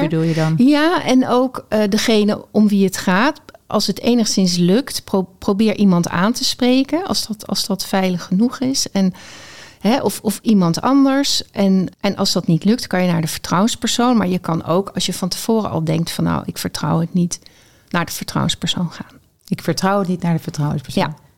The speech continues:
Speaker 2: ja, ja. Ik vertrouw het niet om het binnen de organisatie aan iemand te vertellen.
Speaker 1: Ja, ja.
Speaker 2: Ja.
Speaker 1: Dan is het heel fijn dat je in ieder geval iemand hebt
Speaker 2: Ja.
Speaker 1: bij wie
Speaker 2: Ja.
Speaker 1: je eventjes,
Speaker 2: Ja.
Speaker 1: eh,
Speaker 2: Ja.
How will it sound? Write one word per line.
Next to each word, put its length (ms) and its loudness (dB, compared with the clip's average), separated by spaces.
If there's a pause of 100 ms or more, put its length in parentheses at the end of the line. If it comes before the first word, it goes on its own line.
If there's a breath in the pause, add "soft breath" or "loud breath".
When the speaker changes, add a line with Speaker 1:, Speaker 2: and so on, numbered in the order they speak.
Speaker 2:
ja, 160 -4 (200)
ja. 160 -2
Ik 120 -2
vertrouw 260 -2
het 100 -2
niet 160 0
om 80 2
het 140 0
binnen 280 2
de 120 0
organisatie 1040 -2
aan 140 -4
iemand 360 -2
te 100 -8
vertellen. 560 -6 (100)
Speaker 1:
Ja, 560 0 (100)
ja. 280 -2
Speaker 2:
Ja. 260 0
Speaker 1:
Dan 120 0
is 60 2
het 80 4
heel 120 4
fijn 200 -2
dat 100 0
je 60 -2
in 60 2
ieder 160 0
geval 160 -2
iemand 220 2
hebt 200 0
Speaker 2:
Ja. 220 2 (280)
Speaker 1:
bij 120 0
wie 100 4
Speaker 2:
Ja. 80 0
Speaker 1:
je 60 -4
eventjes, 540 0
Speaker 2:
Ja. 100 -4
Speaker 1:
eh, 60 -2 (300)
Speaker 2:
Ja. 220 0